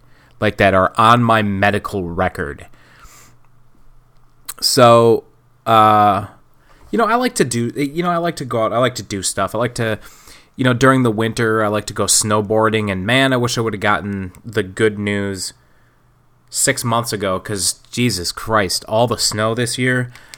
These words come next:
uh, it would have been, it would have been the perfect year to get out and enjoy some good snowboarding, uh, but I couldn't do it because, uh, I fail all my concussion tests. They put me through a whole battery of tests. I fail them miserably.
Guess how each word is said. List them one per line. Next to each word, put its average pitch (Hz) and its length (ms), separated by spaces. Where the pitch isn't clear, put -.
uh, 104 460
it 139 60
would 165 120
have 131 120
been, 123 340
it - 60
would 127 100
have 127 80
been 127 140
the 117 60
perfect 123 480
year 107 320
to 90 60
get 98 180
out 104 80
and 98 100
enjoy 101 320
some 98 220
good 98 160
snowboarding, 110 880
uh, 95 340
but 120 180
I - 20
couldn't 139 300
do 175 180
it 92 160
because, 107 500
uh, 101 480
I 104 520
fail 143 920
all 131 240
my 131 160
concussion 113 580
tests. 104 320
They 101 80
put 110 180
me 104 80
through 110 200
a - 40
whole 107 120
battery 101 480
of 95 60
tests. - 340
I 117 100
fail 165 280
them 113 280
miserably. 90 580